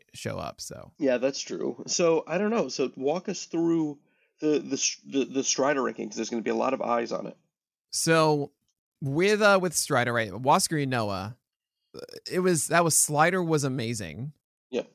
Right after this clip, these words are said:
Speaker 1: Fastball was bad. And I really, I messed that up, uh, because I didn't really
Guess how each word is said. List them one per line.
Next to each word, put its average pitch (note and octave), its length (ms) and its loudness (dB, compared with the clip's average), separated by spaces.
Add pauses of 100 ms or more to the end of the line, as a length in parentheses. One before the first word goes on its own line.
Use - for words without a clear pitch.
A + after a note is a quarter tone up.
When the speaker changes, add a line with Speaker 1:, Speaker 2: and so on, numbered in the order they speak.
(120)
Speaker 1:
Fastball C3+ 340 2
was A#2+ 160 -4
bad. A#1+ 320 -8 (460)
And A#2+ 200 -6
I C#3 360 2 (160)
really, C#3 520 0 (140)
I B2 120 0
messed C#3+ 340 0
that C3 260 0
up, C2+ 300 -8 (540)
uh, G#2+ 340 -2
because A2 580 -4
I A#2+ 600 -2 (500)
didn't B2+ 440 -4
really A#2+ 640 -2